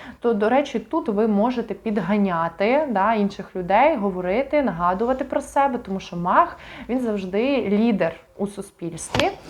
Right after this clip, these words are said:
І тут навіть може бути таке якесь, знаєте, що ви будете навчатися,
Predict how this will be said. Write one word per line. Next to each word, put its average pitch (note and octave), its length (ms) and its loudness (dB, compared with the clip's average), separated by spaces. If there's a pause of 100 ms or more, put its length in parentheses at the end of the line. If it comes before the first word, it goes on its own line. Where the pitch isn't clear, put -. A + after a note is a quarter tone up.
(140)
І A3+ 220 0
тут D4 340 -4
навіть B3 360 0
може A3+ 320 0
бути A3 300 -2
таке G3+ 220 -6
якесь, G#3 340 -4
знаєте, A3+ 280 -4
що G3+ 140 -10
ви G#3 80 -4
будете F#3+ 380 -4 (340)
навчатися, G3 880 -2